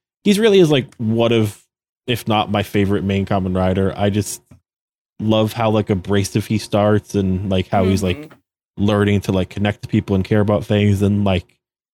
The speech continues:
Speaker 1: the way he handles all these relationships. Like, he's, like, speed running, like, high school and college in, like, six months, basically, <laughs> like, all this stuff.
Speaker 2: Right.
Speaker 1: Um,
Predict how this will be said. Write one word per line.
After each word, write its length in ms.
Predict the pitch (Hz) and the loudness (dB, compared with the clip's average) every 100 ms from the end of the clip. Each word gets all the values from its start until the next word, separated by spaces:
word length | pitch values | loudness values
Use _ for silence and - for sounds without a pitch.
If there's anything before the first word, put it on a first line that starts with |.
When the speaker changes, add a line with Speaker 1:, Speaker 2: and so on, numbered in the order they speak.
| _ _ _ - | _ _ _ -2
Speaker 1:
the 80 | 107 | 2
way 240 | 110 113 | 4 2
he 400 | 113 123 107 101 - | 2 0 0 -2 -6
handles 840 | - - 110 107 110 110 110 - | -12 -4 -2 0 0 2 0 -2
all 160 | 101 104 | 0 2
these 180 | 107 95 | 4 2
relationships. 760 | 92 92 - 107 - 113 - | 0 0 0 -2 2 0 0
Like, 80 | 107 | 0
he's, 200 | 120 - | 0 2
like, 340 | 113 - - _ _ _ _ _ | -2 -2 -18 _ _ _ _ _
speed 540 | - - - 123 117 110 | -10 -8 0 2 4 4
running, 640 | 107 107 104 104 101 95 - - - | 2 2 2 2 0 -4 -12 -20 -2
like, 440 | 101 95 - - - - _ _ _ _ _ _ - | 0 0 -4 -14 -14 -16 _ _ _ _ _ _ -6
high 180 | 120 | -4
school 360 | 110 - 107 101 | -4 0 2 2
and 120 | 101 | 0
college 920 | - 101 95 98 98 95 - - - - - _ _ _ _ - | 0 2 2 2 0 -2 -6 -6 -10 -16 -20 _ _ _ _ -4
in, 160 | 117 | 0
like, 520 | 104 98 - - - - | 0 -2 -6 -20 -20 -14
six 300 | - 107 - | -6 -6 -2
months, 240 | 104 104 - | -2 -2 0
basically, 600 | 107 - 113 - - 147 | -4 -4 -10 -10 -12 -6
<laughs> 20 | |
like, 240 | 127 107 | -2 0
all 140 | 110 101 | 0 -2
this 140 | 104 | -2
stuff. 300 | - 110 104 | -2 -2 -2
Speaker 2:
Right. 420 | 180 151 156 143 _ - _ _ - | -4 -4 -4 -6 _ -20 _ _ -8
Speaker 1:
Um, 540 | 101 104 104 101 98 | -4 -2 -2 -4 -8